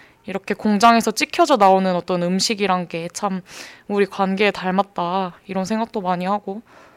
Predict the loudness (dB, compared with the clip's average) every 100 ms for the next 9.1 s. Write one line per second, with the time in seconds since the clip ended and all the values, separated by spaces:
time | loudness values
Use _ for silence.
0 | _ -2 0 4 8 8 8 6 6 6
1 | 2 2 4 4 4 4 4 2 0 2
2 | 0 0 -4 -4 -6 -4 -4 -8 -6 -2
3 | 2 2 0 0 0 0 -4 -4 -6 -6
4 | -4 -4 -4 -4 -6 -6 -6 -8 -12 -12
5 | -14 -20 -20 -20 -20 -20 -20 -20 _ _
6 | -12 -10 -10 -8 0 2 6 4 4 0
7 | 0 0 0 -4 -2 0 0 0 -4 -4
8 | -2 0 0 -2 -4 -8 -8 -8 -8 -8